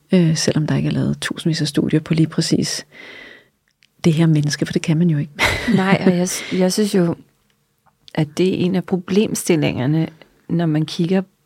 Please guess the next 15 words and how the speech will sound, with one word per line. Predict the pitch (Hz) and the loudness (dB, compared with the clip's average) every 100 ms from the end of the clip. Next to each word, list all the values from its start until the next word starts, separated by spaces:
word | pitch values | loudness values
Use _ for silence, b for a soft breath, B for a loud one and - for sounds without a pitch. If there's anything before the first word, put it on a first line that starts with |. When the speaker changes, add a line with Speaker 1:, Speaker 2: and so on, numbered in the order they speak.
| _ _ _ - | _ _ _ -10
Speaker 2:
på | 185 | -4
hele | 160 190 | 0 0
sådan | 185 175 156 | 0 -2 0
den | 160 147 - - | 0 -2 -10 -14
struktur | - - 160 - - 110 - - | -10 -4 -4 -2 0 0 0 -4
i | 180 160 - B B B B B B B B B B B _ _ _ _ - | -2 -2 -6 B B B B B B B B B B B _ _ _ _ -8
kliniske | - 185 175 180 170 | -2 0 0 -2 -4
studier, | - 180 175 170 175 | -2 -2 -2 -2 -2
og | 165 165 | 0 0
den | 165 165 - 170 | 0 -2 -2 0
måde, | 160 175 | 2 0
sådan | 175 165 | 0 -4
igen, | 156 175 185 | -4 0 0
den | 190 175 | 0 0
konventionelle, | - 165 165 160 175 170 170 - 185 | 0 0 0 0 0 0 0 0 0